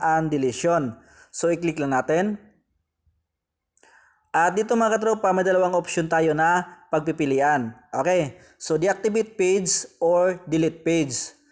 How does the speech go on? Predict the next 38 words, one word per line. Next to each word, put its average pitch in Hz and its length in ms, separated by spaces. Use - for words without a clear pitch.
So - 240
dito 196 240
muna 214 240
tayo 202 160
sa - 160
deactivate 175 560
page, 170 160
mga 147 160
katropa. 139 640
Ang 165 160
deactivate 226 560
page 165 400
ay 165 240
pwede 202 240
mo 196 160
pang 165 240
ma-restore 160 800
or 180 320
ma-activate 170 640
ang 147 160
inyong 151 240
Facebook 214 400
page 170 240
kung 165 160
gusto 165 240
mong 165 160
pang 151 320
gamitin. 143 400
So 175 160
kung 208 160
gusto 226 160
mong 226 320
magpahinga 214 320
muna 202 240
sa 190 160
inyong 180 240
Facebook 214 400
page, 170 400